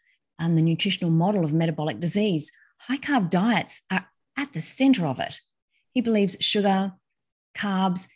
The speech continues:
and polyunsaturated oils are like the, the connector and, and make it even worse. But this is exactly what the Seventh-day Adventist Church are advocating. And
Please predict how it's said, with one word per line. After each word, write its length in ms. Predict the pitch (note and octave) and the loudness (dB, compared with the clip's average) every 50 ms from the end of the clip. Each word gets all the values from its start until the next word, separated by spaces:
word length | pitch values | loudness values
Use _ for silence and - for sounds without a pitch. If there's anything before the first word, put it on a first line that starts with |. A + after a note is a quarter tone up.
| _ _ - | _ _ -2
and 200 | F3+ F3 E3+ F3 | 0 0 0 -2
polyunsaturated 800 | - - G3+ G3 F3+ E3+ D#3+ - - - - E3+ C#3+ C#3+ D3 - | -4 -4 -2 0 0 0 0 -2 -4 -4 -2 -2 -2 -2 -2 0
oils 400 | - G3+ G3+ F3+ D#3+ E3 C#3+ - | 2 2 4 4 4 2 0 0
are 60 | D3+ C#3+ | -2 -2
like 200 | C#3+ C3+ A#2 - - - | -2 -2 -4 -6 -8 -8
the, 240 | C#3 A#2+ B2+ D#3+ D#3 - _ _ _ _ _ _ _ _ _ _ _ _ _ - | -6 -6 -6 -8 -10 -14 _ _ _ _ _ _ _ _ _ _ _ _ _ -14
the 80 | C#3+ | -14
connector 580 | - - E3+ E3 E3+ F#3 F#3 - - D#3+ - - | -8 -2 0 2 2 0 0 -2 0 0 0 0
and, 280 | - D3+ D3 C#3+ C#3 C3+ - - | 0 2 2 2 2 0 -2 -4
and 260 | D3+ D3+ D3+ D3 D#3 | -2 0 2 2 2
make 200 | D3+ C#3+ C#3+ - | 2 0 -2 -4
it 100 | - - _ - | -8 -8 _ -2
even 300 | F#3 D3+ D3+ D3+ D3 D3+ | -2 -2 0 -2 -2 0
worse. 500 | E3+ E3+ B2+ - - - - - - - _ _ _ _ _ _ _ _ _ _ | 0 0 -2 -4 -4 -6 -6 -6 -6 -8 _ _ _ _ _ _ _ _ _ _
But 160 | - F3+ - - | -18 -14 -10 -6
this 180 | G#3+ - - | -6 -4 -4
is 140 | E4+ E4 - | -4 -2 -2
exactly 420 | D4 G#3+ F3 D#3 D3+ - - A3 | 0 0 0 -2 -4 -6 -6 -6
what 120 | F#3 - - | -6 -6 -6
the 60 | F3 | -6
Seventh-day 360 | - - D3 D3+ - - D3+ | -6 -4 -4 -4 -4 -6 -8
Adventist 340 | C#3+ - C#3 C#3 D3+ C#3 - | -6 -4 -4 -2 -2 -4 -4
Church 400 | - - D#3+ B2+ D#3+ - - - - | -4 -4 -4 -4 -4 -6 -8 -8 -10
are 140 | D#3 D#3 - _ _ | -10 -10 -10 _ _
advocating. 760 | - D#3+ D#3 - D#3 - - D3 D#3 D#3 - C#3 C3+ - - - _ _ _ _ _ _ _ _ _ _ _ _ _ | -6 -4 -4 -6 -8 -6 -6 -6 -6 -6 -6 -6 -8 -8 -10 -14 _ _ _ _ _ _ _ _ _ _ _ _ _
And 260 | F3 F3 F3 F3+ F3 | 0 2 2 2 0